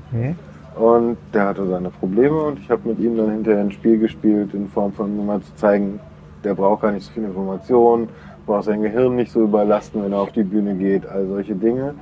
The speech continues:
Speaker 2: Und meinte, „Okay, aus deinen Torkarten, wo du deinen Talk hast, zieh eine raus, gib sie mir.“
Speaker 1: Mhm.
Speaker 2: Dann hat sie mir gegeben und ich hab einfach nur drüber geschaut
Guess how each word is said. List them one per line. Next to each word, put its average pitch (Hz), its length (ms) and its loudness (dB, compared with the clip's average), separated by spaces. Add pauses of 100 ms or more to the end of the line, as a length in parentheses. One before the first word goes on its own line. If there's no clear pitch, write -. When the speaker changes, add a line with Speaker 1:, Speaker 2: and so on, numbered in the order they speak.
(460)
Speaker 2:
Und 110 100 0
meinte, 113 260 2
„Okay, 110 220 2
aus 104 140 0
deinen 107 220 0
Torkarten, 113 720 0
wo 101 240 -6
du 101 60 -4
deinen 101 160 -6
Talk 110 240 -4
hast, 107 180 -4 (280)
zieh 139 240 0
eine 120 180 4
raus, 107 280 2
gib 101 160 -6
sie 101 80 -10
mir.“ 92 220 -6 (920)
Speaker 1:
Mhm. 110 320 -2
Speaker 2:
Dann 107 100 -4
hat 101 120 -4
sie 101 60 -2
mir 101 140 0
gegeben 127 540 2
und 117 120 -4
ich 110 120 -6
hab 113 140 0
einfach 104 320 -4
nur 101 140 -2
drüber 107 280 2
geschaut 95 480 -2